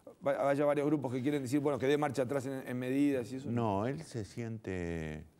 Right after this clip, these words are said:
Speaker 2: muy convencido de lo que está haciendo, lo hace con serenidad,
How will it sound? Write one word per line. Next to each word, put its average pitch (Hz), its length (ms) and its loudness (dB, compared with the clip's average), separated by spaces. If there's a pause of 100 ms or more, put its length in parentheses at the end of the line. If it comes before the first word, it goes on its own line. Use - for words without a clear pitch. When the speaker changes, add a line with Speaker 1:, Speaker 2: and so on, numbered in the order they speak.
(300)
Speaker 2:
muy 110 240 0
convencido 90 800 -2
de 80 80 -2
lo 78 140 -4
que 73 60 -8
está 78 200 -10
haciendo, 95 600 -8 (580)
lo 92 160 2
hace 95 240 0
con 85 200 -2
serenidad, 85 880 -2